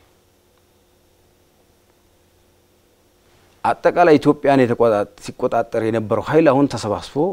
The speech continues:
በአንድ ከተማ ወይ በአንድ ክልል ተሰባስቧል። በሌላ በኩል ደግሞ ህዝቡ ላይ የሚነዛ ውዥንብር አለ። አደጋ በትግራይ ላይ ህዝብ ላይ አደጋ እንደተጋረጠ፣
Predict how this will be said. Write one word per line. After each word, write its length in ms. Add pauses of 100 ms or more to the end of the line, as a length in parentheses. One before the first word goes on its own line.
(920)
በአንድ 280
ከተማ 320 (1600)
ወይ 160
በአንድ 260
ክልል 300
ተሰባስቧል። 640 (2500)
በሌላ 280
በኩል 320
ደግሞ 240 (1080)
ህዝቡ 360
ላይ 180 (120)
የሚነዛ 720
ውዥንብር 460
አለ። 220 (840)
አደጋ 300 (320)
በትግራይ 440
ላይ 140
ህዝብ 240
ላይ 200
አደጋ 300
እንደተጋረጠ፣ 680